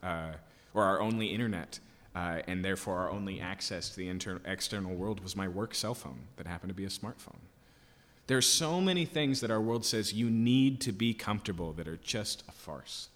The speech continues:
And a lot of times when people say we're being responsible, what they really mean is they're being selfish.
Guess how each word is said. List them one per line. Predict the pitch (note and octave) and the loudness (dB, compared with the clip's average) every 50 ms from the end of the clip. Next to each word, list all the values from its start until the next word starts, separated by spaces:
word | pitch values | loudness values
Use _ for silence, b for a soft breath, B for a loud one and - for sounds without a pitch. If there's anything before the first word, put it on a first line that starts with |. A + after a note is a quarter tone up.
| b b b b b b b b b b b b b b b b b _ - _ _ - _ | b b b b b b b b b b b b b b b b b _ -20 _ _ -12 _
And | A2 A2 | -4 -2
a | A2 | 0
lot | A#2 A#2+ B2 C3+ C#3+ | 2 4 4 4 4
of | C#3 | 2
times | - - B2 A2 A2 G#2+ - | 0 0 0 0 0 -2 -2
when | G#2+ G2 | -4 -4
people | - A#2 A2+ - G#2+ | -4 -4 -4 -4 -2
say | G2+ - - G2+ F#2+ | -2 -2 0 0 -2
we're | F#2+ G2 G2+ F#2 | 0 -2 -4 -2
being | F#2 G#2 G#2+ G#2+ G#2 | -2 -2 0 0 -2
responsible, | G#2 F#2+ - - - F2+ F#2 F#2+ - - E2+ | -2 -2 -4 -4 -2 -4 -4 -4 -6 -8 -6
what | E2 E2 D#2+ | -6 -6 -6
they | E2+ F2 | -8 -8
really | F2+ G2+ A2 A2+ G#2+ G#2 | -6 -6 -6 -4 -4 -2
mean | G2 F#2 F2+ | -2 -2 -4
is | F2 E2 - | -4 -6 -8
they're | - E2 D2+ | -10 -12 -12
being | D#2 D2+ D#2 D2+ | -12 -12 -12 -10
selfish. | D2 - - G1+ A1+ - - - - - - - | -10 -10 -10 -12 -16 -20 -20 -20 -18 -18 -18 -18